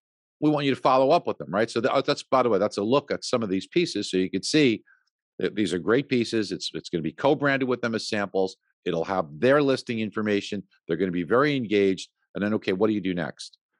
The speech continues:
What you do next is contact this person to follow up. So here's their contact information. There's a geo map that will show you where they do their business. So you can see where they do their business.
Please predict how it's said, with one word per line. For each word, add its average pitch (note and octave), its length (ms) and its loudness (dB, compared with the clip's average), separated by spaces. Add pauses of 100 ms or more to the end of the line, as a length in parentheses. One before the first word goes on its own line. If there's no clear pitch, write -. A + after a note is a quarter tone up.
(800)
What F2 140 -6
you F#2+ 60 -2
do G#2 120 -2
next C#3 540 -2
is G#2 460 2 (720)
contact D3+ 400 -2
this G2 160 -2
person F2+ 400 -4
to F#2 80 -6
follow G2 380 2
up. A2+ 140 2
So F#2 140 -2
here's A2 160 2
their C#3+ 100 0
contact G#2+ 520 -2
information. G2 480 -2
There's G#2+ 180 2
a F#2 60 -4
geo B2+ 260 4
map G2+ 320 0 (480)
that F2 100 2
will G2 80 -4
show A#2+ 200 0
you G#2+ 160 0
where A2 220 4
they A2+ 120 2
do G2+ 220 0
their G2 160 4
business. G2 500 0
So - 140 -4
you F2 160 -2
can F2+ 100 -6
see - 160 -4
where G#2 140 2
they F#2 100 0
do F2+ 160 -4
their F2 140 0
business. F#2 440 0